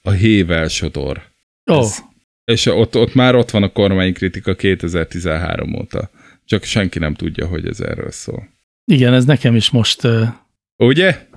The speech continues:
Speaker 2: esik le, és, tehát hallhatóan lassan esik lefelé.
Speaker 1: Ez, ez a, ez a szaktudásom, hogy olyan mögöttes üzeneteket írok bele szövegekbe, amiket csak én értek.
Speaker 2: Hibátlan.
Speaker 1: De tök
Speaker 2: Igazi,
Speaker 1: jó podcasteket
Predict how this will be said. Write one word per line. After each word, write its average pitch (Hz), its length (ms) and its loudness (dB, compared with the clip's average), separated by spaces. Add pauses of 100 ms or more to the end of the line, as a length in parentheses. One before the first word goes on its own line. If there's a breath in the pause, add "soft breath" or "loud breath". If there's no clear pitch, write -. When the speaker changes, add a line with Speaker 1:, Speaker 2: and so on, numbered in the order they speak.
(240 soft breath)
Speaker 2:
esik - 420 2
le, 143 160 4
és, 139 120 4 (460 loud breath)
tehát 139 160 2
hallhatóan 135 600 6
lassan 131 360 4
esik 120 280 2
lefelé. 101 440 -4 (540 soft breath)
Speaker 1:
Ez, 139 400 2
ez 143 240 4
a, 123 80 4
ez 123 260 4
a 120 260 4
szaktudásom, 113 800 2
hogy 107 180 4
olyan 104 340 2 (320 loud breath)
mögöttes 117 540 2
üzeneteket 104 580 0
írok 104 280 2
bele 95 220 2
szövegekbe, 101 600 2
amiket 95 340 0
csak - 240 -2
én 82 160 -2
értek. 71 540 -8 (400)
Speaker 2:
Hibátlan. 107 560 -2
Speaker 1:
De 110 140 0
tök 123 140 2
Speaker 2:
Igazi, 117 160 2
Speaker 1:
jó 101 80 2
podcasteket 101 420 -2